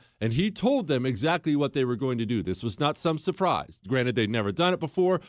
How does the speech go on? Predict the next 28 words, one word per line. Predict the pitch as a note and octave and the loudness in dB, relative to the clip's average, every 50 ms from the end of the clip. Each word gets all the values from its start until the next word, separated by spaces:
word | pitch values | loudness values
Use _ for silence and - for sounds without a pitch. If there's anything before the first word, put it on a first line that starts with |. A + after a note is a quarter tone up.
| - - | -10 -6
Again, | - A#2+ A2+ C#3+ B2+ A#2+ | -4 -2 0 0 0 2
these | A#2+ B2 A2+ - | 0 -2 -2 -2
were | A#2+ A#2 | -2 -2
not | B2 A2 - | -2 -2 -2
tried | - - A2 A#2+ A#2+ A2 A2+ | -2 0 2 2 4 4 2
and | A#2+ A2+ G#2 | 2 0 0
true | - B2+ C3+ B2+ | 0 2 2 2
Nazis, | A#2+ C3+ D#3 E3 - - F3 E3 E3 D#3+ B2+ - - _ _ _ _ _ _ _ _ _ _ _ _ _ _ _ - | 4 4 2 2 2 0 -2 -2 -2 -2 -4 -6 -12 _ _ _ _ _ _ _ _ _ _ _ _ _ _ _ 0
and | B2+ B2+ B2 A#2+ A#2+ A#2 G#2 | 2 2 4 4 2 2 2
they | B2+ C3+ D3+ D#3 | 4 4 4 4
were | D3 C#3 C#3 C3 A#2+ A2+ A2 G#2 F2+ D2 - - _ _ _ _ _ _ _ _ _ _ _ _ _ _ _ _ _ _ _ _ _ _ _ _ _ _ _ _ _ _ _ _ _ _ | 4 2 2 2 2 2 2 0 -2 -4 -8 -16 _ _ _ _ _ _ _ _ _ _ _ _ _ _ _ _ _ _ _ _ _ _ _ _ _ _ _ _ _ _ _ _ _ _
horrified. | - G2 A2+ E3+ E3 - - C2+ - - - G#1+ - - _ _ _ _ _ _ _ _ _ _ _ _ _ _ _ _ _ _ _ _ _ _ _ _ _ _ _ _ _ _ _ _ _ _ _ - | 0 0 2 2 0 -2 -4 -8 -14 -14 -16 -18 -18 -20 _ _ _ _ _ _ _ _ _ _ _ _ _ _ _ _ _ _ _ _ _ _ _ _ _ _ _ _ _ _ _ _ _ _ _ -2
He | A#2+ B2+ C3 B2 | 0 0 0 0
flat | A#2 - C3+ D3+ E3+ E3 F3 E3 | -2 -4 0 2 2 4 4 4
out, | D#3 D#3 C#3 A2+ | 2 2 0 -2
he | F#2 D3 G3 C4 D4+ | 0 2 2 4 4
was | D#4 D4 G#3 - | 4 2 0 -2
so | - D#3 B2+ G2+ | 0 0 0 0
horrified | F#2 F#2+ G#2+ G#2 G2 G#2 - - G#2+ G2 F#2 G2+ F#2 | 0 0 0 0 0 0 0 0 0 0 0 0 0
by | F#2 G#2 G2 G#2+ | -2 0 0 0
it, | A#2+ C#3+ C#3 - - - _ | 0 0 -2 -4 -10 -20 _
he | - - F3+ G3+ F#3 | -4 -2 -2 -2 -2
told | - - F#3+ F#3+ F#3 F3+ D3+ | 0 2 2 4 4 2 2
them, | E3 D3+ D3 C#3+ C#3 - | 2 2 2 2 0 0
"Anyone | D3 D#3 E3 F#3 G#3 G3+ G3 G3 F#3 | 2 2 4 4 4 4 4 4 4
who | F3+ F#3 F3+ | 4 4 4
wants | F3+ F3+ F3 E3 - | 4 4 2 2 2
out, | - C#3+ B2+ A2 F2+ E2+ | 4 4 4 4 2 -2